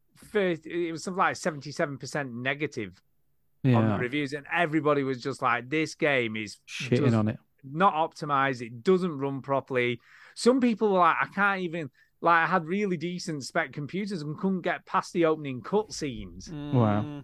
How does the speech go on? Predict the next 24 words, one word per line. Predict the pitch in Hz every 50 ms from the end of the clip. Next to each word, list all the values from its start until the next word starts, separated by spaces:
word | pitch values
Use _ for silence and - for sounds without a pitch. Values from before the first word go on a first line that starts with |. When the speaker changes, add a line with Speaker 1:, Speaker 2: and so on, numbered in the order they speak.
| _ _ _ _ _ -
Speaker 1:
They're | 139 151 160
Speaker 2:
That's |
Speaker 1:
like, | 170 170 165
Speaker 2:
bad. | 160 160 151
Speaker 1:
it's | 151 - -
coming | - 175 170 170 156
to | 135 -
a | 151
Speaker 3:
That's | 131 -
Speaker 1:
standstill. | - 180 175 175 160 - 175
Speaker 3:
pretty | 156 151 151
Speaker 1:
And | 180 185
Speaker 3:
bad. | 190 196
Speaker 1:
apparently | 196 220 247 240 233 190 160 139 123
it's | 123
because | - - 160 - - 214 208 165
they | 165 175
don't | 151 180 196 190 185 175 156 -
pre-cache | - 196 190 180 160 - - 175 160 - - - - -
shaders | 190 180 196 208 202 196 156 143 117 107
or | 113
something. | 95 - 123 104 98 95 90 101 90 85 95 123 123 - -
Speaker 3:
Mm. | 190 196 196 127 131 135 135 135 135 135 135
Speaker 1:
So | 143 151 156 156 151 151 147 151 147 147 131